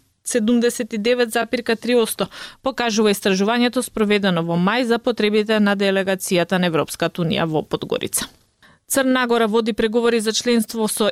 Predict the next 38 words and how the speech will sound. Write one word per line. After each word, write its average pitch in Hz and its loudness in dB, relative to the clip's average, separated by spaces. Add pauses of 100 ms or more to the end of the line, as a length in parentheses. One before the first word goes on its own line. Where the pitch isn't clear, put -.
Е 262 2
У 277 4
од 226 0
јуни 214 4
две 190 -4
илјади 180 0
дванаесетата. 190 -4 (140)
Наскоро 202 0
славиме 208 2
јубилеј 185 0
единаесет 226 -2
години. 180 2 (400)
Примерот 180 0
со - -4
Хрватска 214 -2
е 240 0
веќе 190 -2
далеку 156 -2
зад 170 0
нас 233 2 (300)
и 277 0
повеќе 254 0
одиме 254 2
кон 247 2
искуствата 233 -2
на 226 2
Турција, 202 -2
која 220 2
има 202 4
многу 226 2
замрзнати 233 0
поглавија 226 0
и 240 -4
преговара 196 2
од 185 -6
две 170 -4
илјади 180 -2
петата, 190 -4